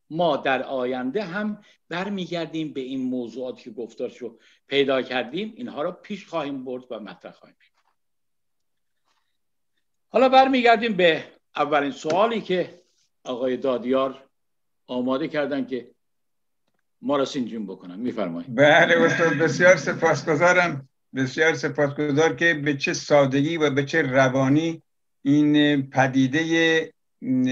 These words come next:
Speaker 2: پدید آمدن یک شی، پدید آمدن یک پدیده رو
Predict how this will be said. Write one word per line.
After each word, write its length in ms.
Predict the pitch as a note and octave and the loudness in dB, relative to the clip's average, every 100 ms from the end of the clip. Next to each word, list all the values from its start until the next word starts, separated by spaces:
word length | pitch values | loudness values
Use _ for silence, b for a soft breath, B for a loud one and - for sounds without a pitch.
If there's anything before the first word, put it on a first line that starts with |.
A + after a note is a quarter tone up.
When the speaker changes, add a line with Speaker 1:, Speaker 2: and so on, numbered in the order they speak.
| B2+ B2 G#2 | -2 -4 -4
Speaker 2:
پدید 360 | B2+ C3+ C3 C3 | 0 0 2 0
آمدن 480 | B2+ B2 B2 C3+ D3+ | 0 0 0 2 4
یک 460 | D3 D3 C#3+ - _ _ _ _ _ _ A#2+ A#2 A2 | 4 4 2 -8 _ _ _ _ _ _ -6 -4 -2
شی، 400 | - D3+ D#3+ D#3+ | 2 6 6 4
پدید 400 | C#3 B2 C3 B2+ | 2 0 0 -2
آمدن 460 | B2 B2 A#2 C#3+ | 0 0 2 2
یک 400 | C#3 C3+ C#3 C3+ _ | 4 4 2 -2 _
پدیده 480 | B2 A#2+ B2+ B2 D#3 | -2 -2 0 4 4
رو 400 | D3 C#3+ D3 | 4 0 -2